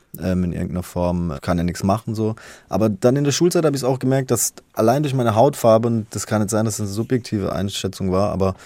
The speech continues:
dass da schon mir weniger zugetraut wurde und damit hat man dann auf jeden Fall zu kämpfen und man wurde halt dann eher immer in diese Ecke des Störenfrieds gepackt als andere. Und ja, dann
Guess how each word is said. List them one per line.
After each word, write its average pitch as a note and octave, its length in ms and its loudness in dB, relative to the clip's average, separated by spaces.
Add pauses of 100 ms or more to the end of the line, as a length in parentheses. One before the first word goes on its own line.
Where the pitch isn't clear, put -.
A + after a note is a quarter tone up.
(540)
dass G2 220 0
da G#2 160 2
schon A#2 460 0
mir G#2+ 180 0
weniger G#2+ 220 2
zugetraut G2+ 580 2
wurde G2 300 2
und F#2 420 -4
damit G2 380 2
hat G2+ 120 -4
man G2 220 -2
dann F#2 220 -2
auf F#2+ 180 -6
jeden G2 160 -2
Fall G2+ 180 -2
zu - 120 -12
kämpfen A2 320 -2
und F#2+ 60 0
man F2 120 0
wurde G2 180 0
halt G2 160 0
dann F#2 120 0
eher A#2+ 500 2
immer G#2+ 280 0
in G#2 120 0
diese G2+ 220 -4
Ecke G2+ 240 0
des G2 320 -4
Störenfrieds G#2+ 720 4
gepackt - 520 -2 (480)
als F2 220 -4
andere. G2 460 0 (580)
Und F#2 540 2
ja, F#2 320 4 (440)
dann F#2+ 520 0